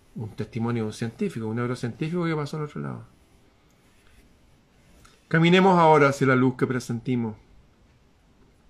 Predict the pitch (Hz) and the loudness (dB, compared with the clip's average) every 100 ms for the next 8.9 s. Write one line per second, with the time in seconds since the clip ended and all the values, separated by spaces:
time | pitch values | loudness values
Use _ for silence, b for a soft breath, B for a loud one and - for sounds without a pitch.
0 | _ B B B B - 135 156 160 156 | _ B B B B -2 4 4 4 2
1 | 147 135 131 131 135 147 139 123 110 - | 2 2 2 2 2 2 0 -6 -8 -6
2 | 113 107 139 135 131 120 135 123 123 131 | -8 -4 -2 -2 -4 -6 -4 -2 0 0
3 | 113 98 - _ _ _ _ _ _ _ | -2 -8 -16 _ _ _ _ _ _ _
4 | _ _ 113 117 - 123 117 113 113 113 | _ _ -6 -4 -4 -4 -4 -4 -4 -6
5 | - 104 - 95 - 110 - - - _ | -10 -14 -14 -16 -12 -12 -12 -18 -18 _
6 | b b b b b _ _ _ _ _ | b b b b b _ _ _ _ _
7 | _ _ _ _ _ _ _ _ 104 101 | _ _ _ _ _ _ _ _ -10 -8
8 | 98 98 - 110 101 101 104 92 95 | -8 -10 -12 -12 -10 -10 -12 -16 -20